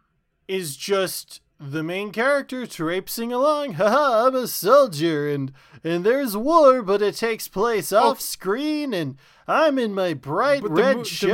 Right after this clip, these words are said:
Speaker 2: the movie, the movie does open with a hanging.
Speaker 1: Sure, but
Speaker 2: Like
Speaker 1: like
Speaker 2: a brutal,
Speaker 1: <laughs>
Speaker 2: like, maybe forty-five second shot of a woman shrieking as they slowly hang her.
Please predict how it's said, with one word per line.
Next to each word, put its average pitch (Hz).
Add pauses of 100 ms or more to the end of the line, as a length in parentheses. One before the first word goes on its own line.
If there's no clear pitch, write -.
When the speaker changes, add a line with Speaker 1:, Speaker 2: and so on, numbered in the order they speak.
(120)
Speaker 2:
the 240
movie, 269
the 180
movie 240
does 180
open 170
with 135
a 127
hanging. 120 (1080)
Speaker 1:
Sure, 247
but 220
Speaker 2:
Like 220
Speaker 1:
like 226
Speaker 2:
a 196
brutal, 175 (180)
Speaker 1:
<laughs> 110
Speaker 2:
like, 170 (680)
maybe 214
forty-five 196
second 180
shot 165
of 165
a 170
woman 165
shrieking 175 (420)
as 170
they 170
slowly 185
hang 160
her. 208